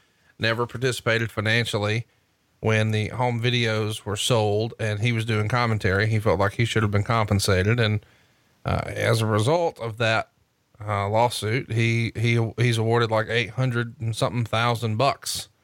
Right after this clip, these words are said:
And I think a lot of people thought, "Well, he'll never be back." But just as with almost everyone else we say that about in the company, including yourself, he's back. How does this come to be?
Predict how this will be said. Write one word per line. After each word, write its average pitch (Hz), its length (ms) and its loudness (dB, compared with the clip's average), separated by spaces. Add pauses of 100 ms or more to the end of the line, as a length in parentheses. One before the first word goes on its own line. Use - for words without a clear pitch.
(480)
And 110 520 2
I 113 40 0
think 123 200 -4
a 110 60 2
lot 147 200 4
of 139 80 -8
people 110 500 -4 (580)
thought, 107 280 4
"Well, 120 260 2
he'll 175 220 2
never 104 260 0
be 101 140 -6
back." 98 400 -2 (100)
But 139 380 0
just 143 300 -2 (180)
as 127 260 0
with 139 220 -2
almost 131 400 0
everyone 139 420 0
else 135 220 0
we 104 80 -6
say 104 240 0
that 101 160 0
about 101 240 0
in 87 80 -6
the 104 60 -4
company, 120 640 -2
including 202 400 2
yourself, 170 560 2 (440)
he's 123 120 -2
back. 165 520 -2 (460)
How 165 120 0
does 190 100 -2
this 185 120 -4
come 196 180 -2
to 180 80 0
be? 196 240 0